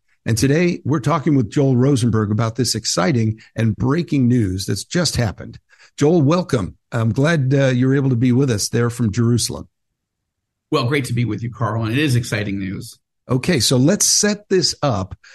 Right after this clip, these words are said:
Speaker 1: We did a podcast a few weeks ago about, uh, some of the persecution that would seem to be increasing against Christian Zionist groups in Israel. And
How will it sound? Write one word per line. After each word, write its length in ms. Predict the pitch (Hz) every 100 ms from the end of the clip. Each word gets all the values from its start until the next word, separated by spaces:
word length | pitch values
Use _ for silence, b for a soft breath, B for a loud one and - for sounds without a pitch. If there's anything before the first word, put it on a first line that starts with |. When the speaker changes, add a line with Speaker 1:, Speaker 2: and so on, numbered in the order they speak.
| B B
Speaker 1:
We 420 | - 123 127 214
did 280 | 220 214 196
a 140 | 151
podcast 840 | 123 131 117 117 120 107 104 - 113
a 60 |
few 220 | 107 170
weeks 320 | 143 180 180 117
ago 400 | 101 92 92 -
about, 460 | 117 107 110 104 - B B B
uh, 200 | - 104
some 220 | 101 156 147
of 80 |
the 140 | 131 - _ -
persecution 840 | 170 123 123 - 190 - 104 95
that 120 | 107 120
would 100 | 117
seem 220 | 147 123
to 60 |
be 220 | 117 117 127
increasing 880 | 120 - - 185 - 120 98 98 - B B B
against 520 | - 101 127 131 -
Christian 580 | - 143 - 135 120 120
Zionist 480 | 104 123 117 113 104
groups 320 | 113 107 -
in 140 | 107 104
Israel. 500 | 113 120 175 202 - B B B -
And 400 | 143 139 139